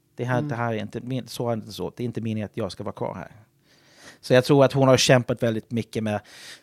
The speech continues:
Speaker 1: den här naturens lag att, att, eh, två av hennes barn har gått bort innan hon själv.
Speaker 2: Jag tänkte det här med begravning. Jag trodde vi muslimer var konstiga, men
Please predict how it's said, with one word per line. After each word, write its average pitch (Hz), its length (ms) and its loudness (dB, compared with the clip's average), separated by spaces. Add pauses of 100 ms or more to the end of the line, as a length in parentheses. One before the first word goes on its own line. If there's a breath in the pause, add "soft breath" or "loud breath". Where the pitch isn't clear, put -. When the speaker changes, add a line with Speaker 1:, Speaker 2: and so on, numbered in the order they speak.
(280 loud breath)
Speaker 1:
den 175 100 0
här 139 120 4
naturens 127 640 2
lag 139 380 4
att, - 200 -4
att, 113 360 -4
eh, 113 320 0 (520 loud breath)
två 143 220 -2
av 113 80 -4
hennes 107 200 -6
barn 120 320 -4
har 98 100 -6
gått 104 200 -10
bort - 300 -12
innan 104 600 -8
hon 104 200 -12
själv. - 160 -14 (1600 soft breath)
Speaker 2:
Jag 196 180 -8
tänkte 180 260 -2
det 180 60 2
här 180 60 2
med 175 220 0
begravning. 175 580 2
Jag 160 140 -4
trodde 175 280 -8
vi 175 120 0
muslimer 180 540 -4
var 156 140 -8
konstiga, 160 560 -8
men 165 260 4